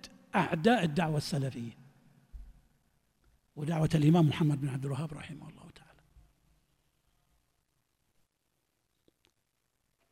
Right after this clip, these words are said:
فلما يقول الشيخ: "الخوف من الشرك"، هذا خوف حقيقي، فلنحذر جميعًا أيها الإخوة في الله أن نغتر.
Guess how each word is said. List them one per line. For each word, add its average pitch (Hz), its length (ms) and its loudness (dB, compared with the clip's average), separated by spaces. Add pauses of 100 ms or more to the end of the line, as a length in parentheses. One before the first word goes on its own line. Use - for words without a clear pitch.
(800)
فلما 156 320 6
يقول 175 240 2
الشيخ: - 360 0
"الخوف 190 380 2
من 185 120 4
الشرك"، - 440 0 (180)
هذا 170 180 0
خوف - 260 2
حقيقي، 175 520 -4 (2250)
فلنحذر 160 560 2
جميعًا 147 480 2
أيها 143 240 -2
الإخوة 147 300 -4
في - 80 -6
الله 160 180 0
أن 147 80 6
نغتر. 156 520 2